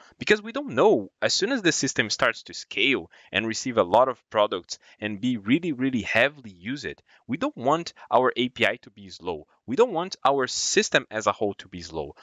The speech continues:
So we need to protect and we need to limit the quantity of data that the consumers are going to be able to retrieve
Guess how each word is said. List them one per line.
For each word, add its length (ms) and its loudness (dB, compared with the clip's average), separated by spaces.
So 140 4
we 180 4
need 240 -2
to 80 -8
protect 640 -4
and 140 -8
we 80 -6
need 220 -6
to 80 2
limit 600 2
the 240 2
quantity 480 -2
of 240 0
data 320 -2
that 240 2
the 100 -2
consumers 720 -2
are 140 2
going 300 -4
to 140 -12
be 260 2
able 320 2
to 360 0
retrieve 500 0